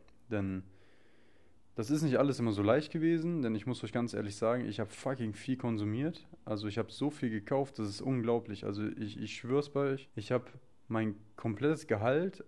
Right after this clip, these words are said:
oder generell Geld, was ich hatte, bis auf ein paar Sparraten, äh, für Zukunft in irgendwelche E T Fs und, äh, Fonds, ähm, die ich damals zum Glück schon hatte, aber habe ich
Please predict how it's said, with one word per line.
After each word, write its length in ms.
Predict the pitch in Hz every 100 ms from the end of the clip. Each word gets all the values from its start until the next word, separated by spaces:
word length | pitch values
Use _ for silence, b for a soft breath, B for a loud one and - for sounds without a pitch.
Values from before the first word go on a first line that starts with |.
| -
oder 340 | 110 107 104
generell 460 | 104 110 107 110 127
Geld, 260 | 107 131 127
was 140 | 101
ich 100 | 117
hatte, 320 | 131 143 147 151 B B B B B B B -
bis 220 | 123 123
auf 280 | 117 110 - -
ein 140 | 113
paar 220 | 104 113
Sparraten, 800 | 104 - 135 135 135 135 139 139 - - - - - - - - - -
äh, 300 | 107 98 98
für 240 | - 104 98
Zukunft 640 | 131 127 127 123 117 -
in 160 | 104 104
irgendwelche 460 | 107 104 104 92
E 100 | 107
T 140 | 101 104
Fs 340 | 123 123 -
und, 300 | - 104 101
äh, 160 | 101 95
Fonds, 440 | - 123 127 - b b b b b b b b - -
ähm, 400 | 110 107 104 104
die 60 | 101
ich 80 | 101
damals 340 | 117 117 117
zum 140 | - 113
Glück 160 | 131
schon 180 | - 110
hatte, 400 | 139 139 127 156 - -
aber 240 | 110 107 107
habe 180 | 117
ich 320 | 117 - -